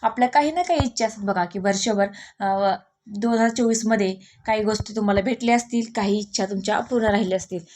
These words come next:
तर दोन हजार पंचवीसमध्ये त्या इच्छा तुम्हाला पूर्ण करण्यासाठी तुम्हाला कॅलेंडरवरती तीन अक्षर लिहायचे आहेत. ती कोणती आहेत ते तुम्हाला मी आजच्या व्हिडिओमध्ये तर नक्कीच सांगणार आहे. त्यासाठी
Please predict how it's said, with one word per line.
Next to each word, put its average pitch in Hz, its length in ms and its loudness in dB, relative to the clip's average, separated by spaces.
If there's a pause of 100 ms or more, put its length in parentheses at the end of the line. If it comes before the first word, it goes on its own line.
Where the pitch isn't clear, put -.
(220)
तर 233 60 -4
दोन 285 320 6
हजार 247 280 4 (880)
पंचवीसमध्ये 240 760 2 (120)
त्या 269 120 8
इच्छा 262 260 -2
तुम्हाला 226 280 0
पूर्ण 254 340 0
करण्यासाठी 202 560 -2
तुम्हाला 190 300 0
कॅलेंडरवरती 196 600 0
तीन 247 320 -2
अक्षर 208 280 -2
लिहायचे 196 280 -2
आहेत. 170 120 -6 (360)
ती 247 80 -6
कोणती 294 420 0
आहेत 262 260 4 (360)
ते 285 80 -2
तुम्हाला 233 340 4
मी 220 160 0
आजच्या 220 320 0
व्हिडिओमध्ये 196 580 4
तर 226 60 0 (420)
नक्कीच 226 300 -4
सांगणार 208 380 0
आहे. 175 220 -4 (420)
त्यासाठी 226 560 -2